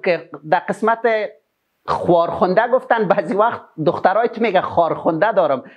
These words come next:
بعضی وقت متاسفانه براستی خار هستن، خوار نیستن، خار هستن که می‌تونن آسیب بزنن.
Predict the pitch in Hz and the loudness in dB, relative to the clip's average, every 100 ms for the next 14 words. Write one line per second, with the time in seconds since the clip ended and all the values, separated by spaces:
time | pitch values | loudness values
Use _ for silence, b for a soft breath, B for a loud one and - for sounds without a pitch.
0 | B 185 208 208 220 233 - 175 175 208 | B 0 0 0 2 0 -4 -2 0 0
1 | 240 - 214 190 165 156 156 247 214 101 | -2 -2 0 0 0 -2 -4 -6 -2 0
2 | 208 208 127 - 120 113 - b b b | 0 0 -4 -4 -6 -6 -12 b b b
3 | _ _ - - 170 170 220 208 202 214 | _ _ -4 0 2 2 2 0 0 0
4 | 214 214 196 - 180 196 202 185 196 185 | 2 0 0 0 2 2 0 -2 -2 -2
5 | 165 156 156 160 151 139 113 147 113 98 | 0 0 2 0 0 0 -4 -6 -8 -6
6 | 98 92 | -4 -6